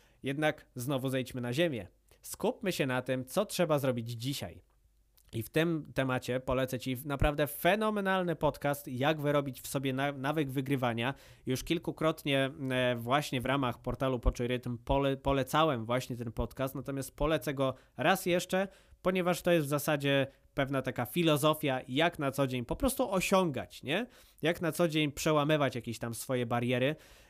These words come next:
E, natomiast co jest ważne, oczywiście podlinkuję to właśnie w opisie podcastu, natomiast w tym momencie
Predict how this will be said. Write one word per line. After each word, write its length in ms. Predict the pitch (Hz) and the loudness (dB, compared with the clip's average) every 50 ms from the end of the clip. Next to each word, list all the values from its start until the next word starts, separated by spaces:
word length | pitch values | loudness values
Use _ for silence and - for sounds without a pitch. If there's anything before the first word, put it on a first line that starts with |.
| _ _ _ - | _ _ _ -2
E, 160 | - 175 202 | 2 2 2
natomiast 460 | 226 302 302 311 285 254 247 - - | 4 2 2 4 4 4 2 2 2
co 80 | - 220 | 2 4
jest 140 | 208 185 165 | 4 4 4
ważne, 420 | 180 180 175 160 180 175 170 165 160 - | 4 4 4 4 4 2 2 2 0 -2
oczywiście 440 | - - - 196 180 180 - - 165 | -4 -2 0 0 0 0 2 0 0
podlinkuję 680 | - - 170 165 156 156 160 156 - 180 170 156 139 131 | 2 4 4 4 4 2 0 2 4 4 4 4 4 4
to 220 | - 131 123 123 120 120 123 | 4 2 2 2 0 -2 -6
właśnie 440 | 127 117 113 135 143 139 - 139 123 | -6 -2 0 0 0 0 0 -2 -2
w 60 | 123 | -2
opisie 320 | 120 - 156 143 - 127 | -2 -2 -2 -4 -2 -4
podcastu, 540 | - - 120 - - 127 113 110 - - 170 | -4 -4 -6 -6 -4 -4 -4 -2 -2 -2 0
natomiast 480 | 165 160 156 170 170 160 160 147 - - | 0 0 0 0 0 0 0 -2 -4 -6
w 80 | - | -8
tym 200 | - - 190 202 | -4 -4 -2 -2
momencie 500 | 190 170 160 165 175 175 - 165 156 156 | -2 -2 -2 0 -2 -2 0 0 0 0